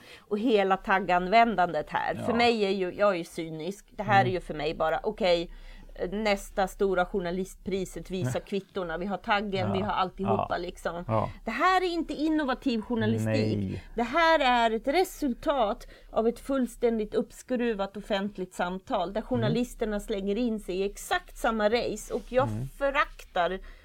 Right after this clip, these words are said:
Speaker 2: Mm.
Speaker 1: den här samtiden
Speaker 2: Mm.
Speaker 1: så djupt för det som är,
Speaker 2: Mm.
Speaker 1: som pågår.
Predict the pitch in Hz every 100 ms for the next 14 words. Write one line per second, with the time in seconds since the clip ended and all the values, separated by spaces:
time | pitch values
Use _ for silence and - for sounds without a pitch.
0 | - 120 208 214 - 220 226 214 196 202
1 | 214 196 190 226 - 190 196 208 202 240
2 | - - - 190 175 190 190 175 165 135
3 | - 202 190 226 202 208 226